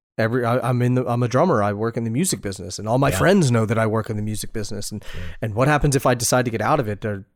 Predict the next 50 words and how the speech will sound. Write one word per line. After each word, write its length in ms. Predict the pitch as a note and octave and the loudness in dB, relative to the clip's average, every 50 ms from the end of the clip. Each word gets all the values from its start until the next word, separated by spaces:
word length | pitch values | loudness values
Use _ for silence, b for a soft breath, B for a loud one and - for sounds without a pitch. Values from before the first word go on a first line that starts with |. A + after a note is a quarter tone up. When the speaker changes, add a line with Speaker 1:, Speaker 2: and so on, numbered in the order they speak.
| _ _ - | _ _ -8
Speaker 1:
are 100 | G2 G#2 | -4 -2
my 100 | A2 G#2 | -2 -2
friends 280 | - C3 C3 C#3+ C#3 | 0 2 2 2 2
gonna 180 | A#2+ C#3+ C3+ C3 | 2 2 2 2
think 160 | - C#3 C3+ - | 2 0 0 0
that 100 | C3 A#2 | 0 0
I, 140 | A2+ A2 - _ _ - - - | 0 -2 -4 _ _ -12 -8 -8
I 80 | A2 | -6
couldn't 380 | - - C3+ B2 A#2+ A2 - - | -4 -2 -2 -2 -2 -4 -6 -8
ha-, 240 | - B2+ A#2+ B2 - - | -6 -4 -4 -4 -4 -4
you 240 | - B2+ A2+ A#2 A#2+ | -4 -4 -2 -2 0
know, 80 | A#2 A2+ | 0 -2
I 80 | A2 | -2
couldn't 220 | - - C3 A#2 - | 0 -2 -2 -2 -2
hack 260 | B2 C3+ - - A2+ | -2 -4 -4 -4 -6
it 100 | G2 F#2+ | -8 -8
or, 260 | G2 G2+ G#2 G#2+ G#2 | -6 -6 -6 -6 -6
or, 320 | F#2+ A2 G#2+ G#2 G2+ G2+ - - - - | -6 -4 -4 -4 -6 -8 -10 -14 -14 -12
Speaker 2:
Yeah. 200 | G2+ G#2+ G2+ F2 - _ | -10 -10 -10 -12 -12 _
Speaker 1:
or, 280 | - G#2+ G#2 G2+ G2+ F#2+ | -4 -2 0 0 0 0
Speaker 2:
Or 80 | A#2+ A#2+ | 0 2
wasn't 280 | C#3+ D3+ - D#3 C#3 G2 | 2 2 2 2 0 0
Speaker 1:
you 60 | D#3 D#3 | 2 2
Speaker 2:
good 60 | E3 | 4
Speaker 1:
know, 60 | F3+ | 4
Speaker 2:
enough. 340 | A#2+ F2+ E2+ - - - - _ _ _ _ _ | 2 0 -4 -6 -12 -18 -20 _ _ _ _ _
Speaker 1:
I 100 | - B2+ | -2 2
wasn't 260 | C3 C3+ D3 C3+ D3 B2+ | 2 4 4 4 4 4
Speaker 2:
Yeah. 20 | |
Speaker 1:
good 140 | C#3+ D#3+ F#3 | 4 4 4
enough 340 | E3 B2+ A2 G#2 G2 - - | 4 2 2 0 -2 -2 -2
or, 380 | A#2+ A2 A2 G#2+ G#2 G#2 G#2 | -2 0 0 0 -2 -2 -4
or 240 | - - A#2+ A2 A2 | -4 -2 -2 -2 -2
Speaker 2:
Yeah. 40 | G#2+ | 0
Speaker 1:
whatever. 420 | A2+ A2 B2 D3 D3 A#2+ G2+ G2+ | 0 0 0 0 0 0 -2 -2
And 220 | - - C3 C3 - | -2 -2 -2 -2 2
plus, 240 | - G3 F#3 - | 2 2 2 4
like, 220 | F3+ D3 C3 - - - | 2 2 2 0 -2 -4
I've 240 | C3+ B2 B2+ - _ | -4 -4 -4 -8 _
been 220 | - - B2+ B2+ A#2+ | -12 -8 -6 -2 0
doing 320 | A2 D3 D#3 E3 D#3 C#3 | 2 4 4 6 4 4
this 120 | B2+ A2 | 2 2
since 200 | - - A2+ - | 0 0 0 0
I 60 | A#2+ A2+ | 0 0
was 200 | A2+ A2 - - b b b b b b b b _ | 0 -2 -4 -8 b b b b b b b b _
fifteen, 640 | - - D#3 D3 - - - D3+ D#3+ F#3 E3 A#2 G2+ | -4 0 0 0 0 0 0 2 2 4 4 2 2
and 220 | G2+ G2 G2 G2 | 0 -2 -2 -2
now 260 | G#2 G#2+ A#2 B2+ B2 A#2 | 0 0 2 2 2 2
I'm 100 | A2 G2+ | 0 0
done. 500 | - A#2 C#3 D#3 C#3+ A2+ G#2 G2+ G2 | 0 2 2 2 2 2 0 -2 -4